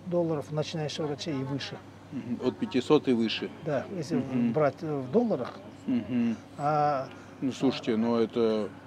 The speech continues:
Speaker 2: уж точно не самая маленькая
Speaker 1: Да,
Speaker 2: зарплата.
Speaker 1: это начинающий врач.
Speaker 2: Это уж
Speaker 1: А
Speaker 2: точно не
Speaker 1: высшую
Speaker 2: самая
Speaker 1: категорию
Speaker 2: маленькая.
Speaker 1: врачей они получают и некоторые и по два, две тысячи долларов.
Speaker 2: Две тысячи долларов.
Speaker 1: Да.
Speaker 2: Ничего себе.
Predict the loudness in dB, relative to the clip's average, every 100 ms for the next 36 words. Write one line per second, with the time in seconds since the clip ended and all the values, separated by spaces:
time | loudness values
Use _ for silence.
0 | -14 -4 -4 6 6 6 4 4 8 10
1 | 10 10 10 10 8 6 4 6 6 8
2 | 6 6 2 0 0 -2 -2 -4 -4 -4
3 | -6 -12 -8 -6 -2 0 4 4 4 6
4 | 6 8 8 8 8 4 6 6 6 4
5 | 4 4 2 2 2 4 6 6 0 -10
6 | -10 -10 -8 -4 0 0 -2 -2 -2 -2
7 | -2 -4 -6 -6 -6 -4 -2 -2 -4 -8
8 | -10 -12 -12 -10 -6 -6 -6 -8 -8 -6
9 | -6 -6 -10 -6 2 2 2 -2 -2 -4
10 | -4 -4 -6 -4 -4 -6 -14 -20 -20 -18
11 | -18 -16 -16 -16 -16 -16 -16 -18 -16 -2
12 | 0 4 4 4 2 -2